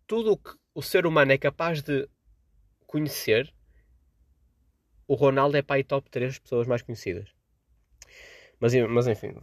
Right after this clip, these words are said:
tá, tá, já estou aqui a divagar, mas por um lado é bom que é para retirar tensão.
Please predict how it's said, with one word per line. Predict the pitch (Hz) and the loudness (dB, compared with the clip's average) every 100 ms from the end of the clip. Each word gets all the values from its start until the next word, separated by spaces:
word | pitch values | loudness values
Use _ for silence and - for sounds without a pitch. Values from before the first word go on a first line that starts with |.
| _ | _
tá, | - 107 | -10 -4
tá, | 110 110 | -2 -2
já | 123 | -4
estou | 110 123 | -4 -4
aqui | 127 | -2
a | 120 | -2
divagar, | 113 113 117 135 | 0 2 4 4
mas | 127 120 | 2 -6
por | - | -6
um | 113 | -2
lado | 113 | -2
é | 110 | -2
bom | 120 | -4
que | 117 | -6
é | 120 | -8
para | 123 | -10
retirar | - 131 113 110 | -8 -2 0 0
tensão. | 117 113 - 92 90 | -2 -6 -6 -10 -10